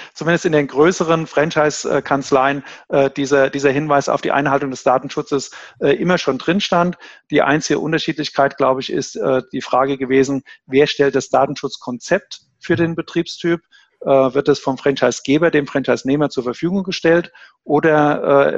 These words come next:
äh, entwickelt es der Franchise-Nehmer quasi eigenverantwortlich? Da gibt's, äh, unterschiedliche Varianten,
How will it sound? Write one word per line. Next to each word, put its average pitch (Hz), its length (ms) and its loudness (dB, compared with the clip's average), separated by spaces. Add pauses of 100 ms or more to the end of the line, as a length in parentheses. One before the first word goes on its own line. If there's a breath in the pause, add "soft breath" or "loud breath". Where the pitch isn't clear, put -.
äh, 82 60 0
entwickelt 139 420 -2
es 135 100 0
der 131 120 0
Franchise-Nehmer 127 640 -2
quasi 123 380 -2
eigenverantwortlich? 120 960 -4
Da 120 80 -4
gibt's, - 400 -10
äh, 123 320 -4 (300 loud breath)
unterschiedliche 127 580 -2
Varianten, 131 640 0